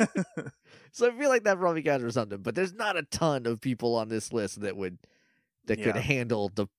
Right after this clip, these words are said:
Speaker 2: fury of Trini Kwan. Um, so there, there it is. There you have it. Twenty twenty-two Power Rangers King of the Ring, Trini Kwan. You love to see it. Uh, Mister Danger says, "As much as I hate A I art, throw Power Rangers words into an A I thing and figure out what the team is."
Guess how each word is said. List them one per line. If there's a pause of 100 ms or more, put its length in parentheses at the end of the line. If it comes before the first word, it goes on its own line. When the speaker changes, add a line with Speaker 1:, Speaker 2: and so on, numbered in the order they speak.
Speaker 2:
fury
of
Trini
Kwan. (1040)
Um,
so
there,
there
it
is.
There
you
have
it.
Twenty
twenty-two (540)
Power
Rangers
King
of
the
Ring,
Trini
Kwan. (300)
You
love
to
see
it. (960)
Uh,
Mister
Danger
says,
"As
much
as
I
hate
A
I
art,
throw
Power
Rangers
words
into
an
A
I
thing
and
figure
out
what
the
team
is."